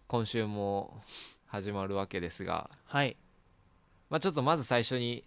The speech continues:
Speaker 2: うん。
Speaker 1: 何かやらなきゃいけないことがあると。
Speaker 2: え？
Speaker 1: 何かちょっと
Speaker 2: なんかあったっけ？
Speaker 1: この場を借りて言っとかなきゃいけないことがあると。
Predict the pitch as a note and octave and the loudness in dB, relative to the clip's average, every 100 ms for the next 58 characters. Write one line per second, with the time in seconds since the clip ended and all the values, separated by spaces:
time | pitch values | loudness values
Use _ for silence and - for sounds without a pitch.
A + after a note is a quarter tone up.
0 | - B2 G#2+ - D3 G#2 F#2+ A2 A#2 G#2 | -6 -6 -6 -2 0 4 4 4 0 -2
1 | F2 F#2+ F2 F2 E2+ F2+ E2+ F2+ - - | -2 -2 -4 -4 -6 -4 -6 -6 -12 -18
2 | - B2 D3+ - _ _ _ _ _ _ | -12 -8 -8 -10 _ _ _ _ _ _
3 | D3 C#3+ B2+ C#3+ D3+ C#3+ G#2 F#2 - - | -4 -2 0 0 2 2 2 0 -6 -16
4 | _ _ _ _ - C3 A#2 B2 B2 B2 | _ _ _ _ -2 2 4 6 6 4
5 | - - A#2 A2+ D#3+ A#2 G2+ - A2+ A#2 | -2 -6 -4 -2 0 0 0 -2 -2 0
6 | A#2+ A2 F2+ G2 F2+ F#2 F#2+ F#2 F#2 E2+ | 0 -2 -2 -2 -2 -2 -4 -4 -2 -2
7 | E2 - - | -4 -8 -14